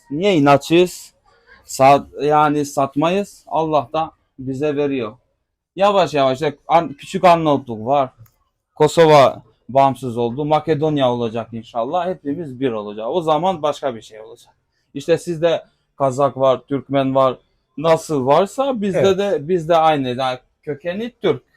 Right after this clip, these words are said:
Speaker 1: Onların, biz de Arnavutuz hepimiz yani. Ne köken, bizim tarihimiz de aynı.
Speaker 2: Peki bir şey çok ilginç. Bütün Yugoslavya o Balkanların içindeyken bir tek Arnavutluk yoktu herhalde.
Speaker 1: Yoktu ama işte bin dokuz yüz on üçte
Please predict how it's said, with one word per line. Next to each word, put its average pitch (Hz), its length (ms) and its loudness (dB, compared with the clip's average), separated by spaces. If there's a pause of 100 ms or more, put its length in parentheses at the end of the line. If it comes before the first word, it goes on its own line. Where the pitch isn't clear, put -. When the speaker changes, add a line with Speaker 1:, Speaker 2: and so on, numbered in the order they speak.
(120)
Speaker 1:
Onların, 143 560 -2
biz 180 180 -2
de 180 60 4
Arnavutuz 143 680 0
hepimiz 110 440 -10
yani. 113 320 -12
Ne 175 140 -6
köken, 170 500 -10
bizim 156 200 -10
tarihimiz 151 580 -2
de 117 60 -8
aynı. 113 220 -14 (640)
Speaker 2:
Peki 254 200 -6
bir 175 60 -2
şey 233 260 -2 (100)
çok 220 200 -4
ilginç. 135 380 -4
Bütün 226 220 -4
Yugoslavya 196 840 0
o 151 200 -6
Balkanların 175 540 -2
içindeyken 190 420 -10
bir 196 60 -14
tek 220 140 -10
Arnavutluk 196 520 -6
yoktu 123 260 -6
herhalde. 101 320 -8
Speaker 1:
Yoktu 147 640 -2
ama 185 340 0
işte 160 320 -6
bin 196 160 -4
dokuz 185 240 -4
yüz 123 200 -6
on 139 140 -4
üçte 208 420 -8